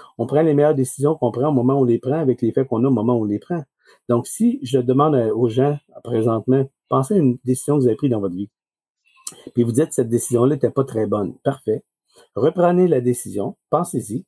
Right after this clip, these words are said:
et maintenant, je vous demande de vous replacer exactement à l'endroit où vous étiez quand vous avez pris cette décision-là,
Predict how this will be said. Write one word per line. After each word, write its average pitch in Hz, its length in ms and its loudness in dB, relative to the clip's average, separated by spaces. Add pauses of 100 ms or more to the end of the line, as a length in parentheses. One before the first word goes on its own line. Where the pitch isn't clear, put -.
(300)
et - 80 -2
maintenant, 143 380 2
je 165 80 -2
vous 135 60 -4
demande 139 500 0
de 120 460 2
vous 123 160 -4
replacer 147 500 0
exactement 151 560 -2
à 143 60 2
l'endroit 127 400 2
où - 20 -2
vous 117 140 -4
étiez 135 240 -6
quand 117 120 -4
vous 107 100 -6
avez 110 100 -4
pris 123 100 -6
cette 107 160 -8
décision-là, 101 520 -6